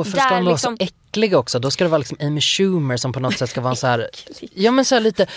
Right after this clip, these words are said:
Speaker 2: lite sup ut och hon är liksom, det, det
Speaker 1: Ja.
Speaker 2: blir så otroligt stort fokus på hur ful hon är.
Speaker 1: Exakt.
Speaker 2: Här är det lite mer en klackspark
Speaker 1: Ja, men och att
Speaker 2: på
Speaker 1: hon
Speaker 2: något sätt.
Speaker 1: förstärker det också genom
Speaker 2: Mm.
Speaker 1: att bara så här, ja, men, eh, ja, men retoriken att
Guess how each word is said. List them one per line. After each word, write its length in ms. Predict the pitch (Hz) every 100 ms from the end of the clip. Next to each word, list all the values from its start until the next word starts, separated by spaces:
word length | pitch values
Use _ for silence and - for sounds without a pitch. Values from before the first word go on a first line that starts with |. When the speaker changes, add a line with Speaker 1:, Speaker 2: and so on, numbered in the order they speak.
| -
Speaker 2:
lite 300 | 170 180 196
sup 400 | - 196 - -
ut 460 | 170 196 165 147 156
och 60 |
hon 120 | 160
är 60 | 165
liksom, 260 | 160 - 151
det, 60 |
det 60 | - 294
Speaker 1:
Ja. 100 | 320
Speaker 2:
blir 80 | -
så 200 | 185 175 -
otroligt 720 | 180 - 208 233 196 170 -
stort 280 | - 139 -
fokus 460 | 135 120 - 123
på 260 | - 127 113 - -
hur 580 | 156 156 135 127 120 - -
ful 680 | - - 139 151 127 120
hon 200 | 107 123
är. 120 | 143 156
Speaker 1:
Exakt. 180 | -
Speaker 2:
Här 160 | 147 165
är 60 | 185
det 140 | 123
lite 240 | 127 -
mer 140 | 127 107
en 100 | 110
klackspark 420 | - 143 - 269
Speaker 1:
Ja, 20 |
men 180 | 285 -
och 100 | 294
att 80 | 294
Speaker 2:
på 80 | 302
Speaker 1:
hon 80 | 285
Speaker 2:
något 100 | 294
sätt. 100 | -
Speaker 1:
förstärker 580 | - 277 247 247 330 349
det 180 | 262 175
också 260 | - -
genom 260 | 185 185 143
Speaker 2:
Mm. 120 | 190 190
Speaker 1:
att 40 |
bara 240 | 185 165 170
så 120 | 165
här, 200 | 156 156 - - -
ja, 60 |
men, 240 | 220 196 208
eh, 160 | 220 226 - - - - 78 - - -
ja, 60 | 226
men 200 | 240 220
retoriken 1040 | - 247 - 262 262 226 214 - 262 240
att 640 | - 202 - _ - -